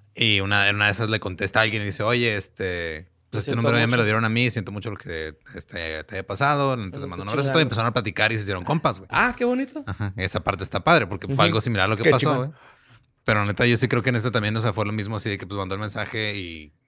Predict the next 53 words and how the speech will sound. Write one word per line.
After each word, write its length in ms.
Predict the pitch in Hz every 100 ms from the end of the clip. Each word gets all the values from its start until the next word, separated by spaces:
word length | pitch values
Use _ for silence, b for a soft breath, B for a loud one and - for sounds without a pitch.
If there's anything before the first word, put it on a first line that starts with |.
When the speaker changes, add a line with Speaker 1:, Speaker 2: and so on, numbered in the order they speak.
| _ -
Speaker 2:
Sí, 60 | -
Speaker 1:
ya 80 | 185 196
Speaker 2:
alguna 80 | 196
Speaker 1:
el 80 | 185
Speaker 2:
otra 160 | 196 -
Speaker 1:
número 120 | -
lo 60 |
Speaker 2:
persona 180 | 180 170
lo 100 | 175
Speaker 1:
tenía, 180 | - 92 87
Speaker 2:
vio. 100 | 85
Speaker 1:
ajá. 160 | 104 110 -
Speaker 3:
Ajá. 200 | 131 147
O 200 | 135 139 120
la 120 | 117
misma 300 | 117 117 123
hija. 200 | 123 - _ _ _ _ -
Speaker 2:
Sí, 140 | - 156
mo. 240 | 160 180 - -
Sí, 320 | 262 285 262
pero 160 | 226 214
pues 120 | 185
Speaker 3:
Que 60 |
está 120 | 160 156
bonito 320 | 165 170 180
el 80 | 156
sentimiento 340 | 139 127 127
de 40 | 151
Speaker 2:
Sí. 40 | 269
Speaker 3:
decirle 240 | 277 151
a 40 | 151
mi, 120 | 147 135
al, 440 | 117 117 107 110 _
a 80 | 107
su 120 | -
mamá. 360 | 104 95 92 107
Speaker 2:
Y, 60 | 196
y 240 | 214 208
ella 100 | 208
Speaker 3:
"Te 60 | 226
Speaker 2:
ya 60 |
Speaker 3:
amo". 80 | 233
Speaker 2:
puso 180 | 220 240
ahí 80 | 226
en 100 | 220
su 420 | 240 233 208 170 151
Twitter 300 | 160 180 175
de 120 | 175
que, 120 | 160
"Güey, 240 | 220 247
pues 180 | - 185
mira, 360 | 208 214 175 - 123
Speaker 1:
Ujú. 240 | 110 117